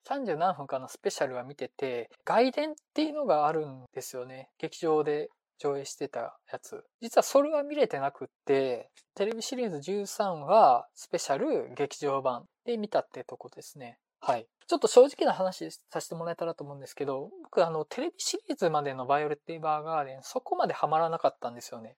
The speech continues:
これはなんでかわからないんですけど、おそらくもしかしたらなんですけど、手紙っていう題材がちょっとあんまり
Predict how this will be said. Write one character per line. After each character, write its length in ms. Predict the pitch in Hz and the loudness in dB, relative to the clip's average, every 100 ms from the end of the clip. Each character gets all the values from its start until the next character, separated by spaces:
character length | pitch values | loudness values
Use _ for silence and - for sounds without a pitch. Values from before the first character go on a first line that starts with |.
| _ | _
こ 140 | - | 0
れ 60 | 285 | 4
は 100 | 269 | 6
な 120 | 277 | 4
ん 80 | 285 | 4
で 60 | 165 | 2
か 140 | 139 | 2
わ 100 | 147 | 4
か 120 | - | 6
ら 100 | 165 | 6
な 100 | 160 | 4
い 80 | 131 | -4
ん 140 | 127 - 156 | -10 -18 -10
で 180 | 143 - | -8 -8
す 120 | - | -6
け 120 | - | -6
ど、 400 | 131 143 139 123 - | 2 4 4 2 2
お 80 | 247 | 0
そ 260 | - - 359 | 2 2 8
ら 100 | 240 | 8
く 160 | - | 8
も 140 | 170 247 | 0 -2
し 140 | - | 0
か 120 | - | 0
し 100 | 170 | 0
た 100 | - | 0
ら 100 | 143 | -4
な 120 | 139 139 | -4 -10
ん 80 | |
で 80 | 135 | -10
す 120 | - | -8
け 100 | - | -4
ど、 380 | 135 139 123 - _ - | 0 2 0 -4 _ 0
手 140 | 254 | 0
紙 320 | - 311 330 | 0 -10 -8
っ 20 | 330 _ _ | -16 _ _
て 100 | 285 | -2
い 80 | 277 | 0
う 140 | 285 | 6
題 220 | 240 247 | 8 8
材 200 | 240 233 | 8 6
が 80 | 226 | 4
ち 140 | 220 339 | 0 -2
ょ 40 | |
っ 60 | - | 2
と 100 | 196 | 2
あ 60 | |
ん 80 | 196 | 2
ま 60 | |
り 120 | 208 | -6